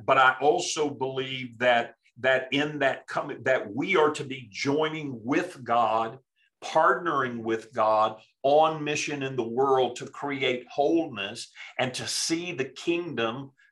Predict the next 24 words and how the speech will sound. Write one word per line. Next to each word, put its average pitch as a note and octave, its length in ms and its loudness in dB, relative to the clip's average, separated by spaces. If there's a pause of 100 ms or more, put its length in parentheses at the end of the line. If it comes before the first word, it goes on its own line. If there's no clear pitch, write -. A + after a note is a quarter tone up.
(100)
come D3+ 460 0
in B2 200 -6
small C#3+ 580 4
little B2+ 260 -8
taste B2+ 600 -4 (240)
on C#3 300 2
earth D3 280 2
as C3+ 220 -4
it A#2+ 80 -6
is A#2 180 -4
in A2 100 -8
heaven. G#2 340 -6 (260)
And C#3 160 -4
so D#3 400 2 (140)
if, D3 280 0
if C#3 160 0
I D#3+ 140 6
get F3 140 2
enamored D#3 720 -4
with D3 240 2
and C3 160 -4
all C#3 340 -4
consumed D#3+ 760 -4
with C3 420 4